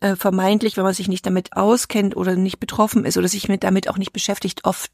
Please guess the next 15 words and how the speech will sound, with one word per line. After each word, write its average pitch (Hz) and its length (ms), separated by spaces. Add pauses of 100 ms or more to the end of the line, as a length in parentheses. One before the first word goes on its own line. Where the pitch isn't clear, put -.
denkt, 185 300
dass 185 120
Menschen, 190 300
die 190 80
eine 190 120
Depression 196 560
haben, 196 200
einfach 190 580 (280)
mal 185 160
ein 175 100
bisschen 185 320
mehr 175 160
Sport 185 400
machen 185 260
müssten 180 420